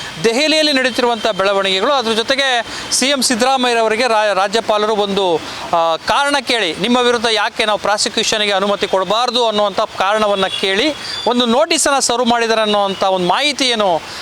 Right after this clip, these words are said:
ಆ, ದೊಡ್ಡ ಮಟ್ಟದಲ್ಲಿ ಸಂಚಲನ ಉಂಟು ಮಾಡಿದೆ. ಇದೆಲ್ಲದರ ಹಿಂದೆ ಒಂದು ಶಕ್ತಿ ಇದೆ, ಪ್ರೇರಕ ಶಕ್ತಿಯಾಗಿ ಮತ್ತೆ ಪೂರಕ, ಪೂರಕ ಶಕ್ತಿಯಾಗಿ ಕೆಲಸ ಮಾಡ್ತಿರುವಂಥ ಒಂದು ದೊಡ್ಡ ಮಟ್ಟದ ಹೆಸರು ಸಾಮಾಜಿಕ ಕಾರ್ಯಕರ್ತರಾಗಿರುವಂಥ ಟಿ ಜೆ ಅಬ್ರಾಮ್ರವರು.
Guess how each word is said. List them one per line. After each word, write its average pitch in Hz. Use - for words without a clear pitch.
ಆ, 175
ದೊಡ್ಡ 208
ಮಟ್ಟದಲ್ಲಿ 226
ಸಂಚಲನ 233
ಉಂಟು 190
ಮಾಡಿದೆ. 170
ಇದೆಲ್ಲದರ 320
ಹಿಂದೆ 233
ಒಂದು 349
ಶಕ್ತಿ 254
ಇದೆ, 226
ಪ್ರೇರಕ 240
ಶಕ್ತಿಯಾಗಿ 214
ಮತ್ತೆ 226
ಪೂರಕ, 226
ಪೂರಕ 233
ಶಕ್ತಿಯಾಗಿ 202
ಕೆಲಸ 285
ಮಾಡ್ತಿರುವಂಥ 254
ಒಂದು 214
ದೊಡ್ಡ 214
ಮಟ್ಟದ 226
ಹೆಸರು 202
ಸಾಮಾಜಿಕ 214
ಕಾರ್ಯಕರ್ತರಾಗಿರುವಂಥ 185
ಟಿ 214
ಜೆ 202
ಅಬ್ರಾಮ್ರವರು. 151